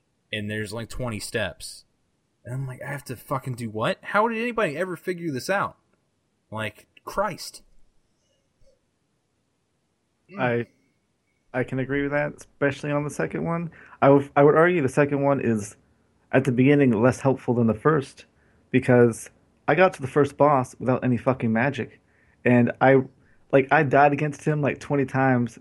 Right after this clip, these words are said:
Speaker 2: because I was like, "What the hell am I supposed to do? Dodge the fucking firebolts?" But, like, I'd touch it and then get wrecked 'cause apparently you're not supposed to be able to fucking hit it. You have to use magic.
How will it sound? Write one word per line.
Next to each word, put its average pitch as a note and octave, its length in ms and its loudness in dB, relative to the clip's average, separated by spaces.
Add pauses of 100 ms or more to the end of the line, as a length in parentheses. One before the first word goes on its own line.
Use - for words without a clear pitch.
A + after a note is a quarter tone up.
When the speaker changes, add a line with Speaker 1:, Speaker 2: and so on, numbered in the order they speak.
Speaker 2:
because A#2+ 420 2 (300)
I C3 80 6
was C3 180 4
like, B2+ 180 2
"What C#3 180 -2
the C3 60 0
hell B2+ 180 2
am C#3+ 80 2
I - 40 2
supposed C3+ 240 0
to C3+ 60 -10
do? C3+ 240 2
Dodge A#2+ 360 2
the - 80 -12
fucking A#2+ 640 -4 (540)
firebolts?" D3+ 640 0 (540)
But, D3 240 4
like, D3 260 4
I'd C#3+ 160 6
touch E3 240 0
it D3+ 140 -4
and C3 80 2
then B2+ 80 4
get C3 180 2
wrecked C#3 320 2
'cause A#2+ 380 -4 (720)
apparently D#3 240 0
you're E3+ 60 0
not E3 140 2
supposed E3 200 -4
to D#3 80 -12
be D#3+ 80 2
able D#3+ 100 2
to - 60 -4
fucking D#3 300 -4
hit E3 180 2
it. - 80 -4
You C3 80 2
have B2 100 0
to C#3 80 -6
use C3 100 0
magic. C3+ 380 2